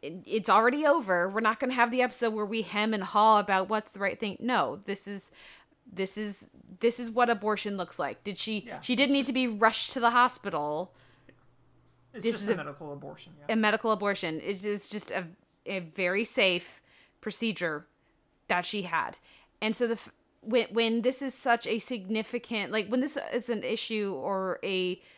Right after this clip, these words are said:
Speaker 1: aspect of one's life that affects so many women,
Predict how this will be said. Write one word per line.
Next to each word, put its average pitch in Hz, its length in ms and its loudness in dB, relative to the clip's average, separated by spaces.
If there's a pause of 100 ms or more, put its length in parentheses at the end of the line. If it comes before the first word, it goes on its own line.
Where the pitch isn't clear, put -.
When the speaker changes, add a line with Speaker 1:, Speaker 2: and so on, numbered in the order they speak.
(340)
Speaker 1:
aspect 220 400 2
of 185 160 -2
one's 202 280 -2
life 180 360 0
that 175 180 2
affects - 580 -4 (360)
so 262 760 4
many 196 420 -2
women, 160 600 -4